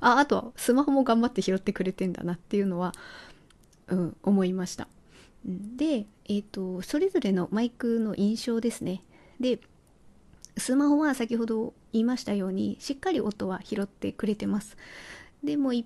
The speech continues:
方で、え、私、サシスセソ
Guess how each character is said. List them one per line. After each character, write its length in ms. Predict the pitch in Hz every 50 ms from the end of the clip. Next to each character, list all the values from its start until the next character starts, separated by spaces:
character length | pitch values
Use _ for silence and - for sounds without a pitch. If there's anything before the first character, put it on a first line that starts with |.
| - _ -
方 180 | 349 349 269
で、 360 | 208 220 220 220 208 196 208 - _ _ _ -
え、 140 | 202 208 - -
私、 560 | 220 226 - 254 233 - - 226 214 - - - _ _ _ _
サ 240 | - - - 240 240
シ 200 | - - - 349
ス 180 | - - - 330
セ 200 | - - 214 -
ソ 280 | - - 208 196 185